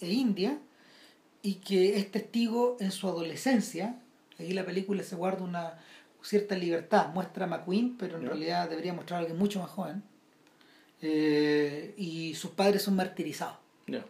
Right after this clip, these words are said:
Speaker 1: de hecho. O sea, su madre, su madre es despellejada, ¿no? Una cosa atroz. Y por unos, por tres sujetos arriba de un caballo que un buen día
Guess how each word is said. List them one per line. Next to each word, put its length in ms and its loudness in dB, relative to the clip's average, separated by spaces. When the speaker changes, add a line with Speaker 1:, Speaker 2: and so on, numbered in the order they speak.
Speaker 1:
de 80 -16
hecho. 160 -16
O 20 -20
sea, 320 -8
su 180 -6
madre, 420 2
su 140 -8
madre 200 -2
es 60 -8
despellejada, 680 -4
¿no? 80 -6
Una 100 -6
cosa 260 -8
atroz. 420 -10
Y 220 2
por 200 0
unos, 280 4
por 220 -4
tres 300 6
sujetos 420 2
arriba 300 4
de 60 6
un 100 2
caballo 460 2
que 80 -2
un 120 -4
buen 220 0
día 280 2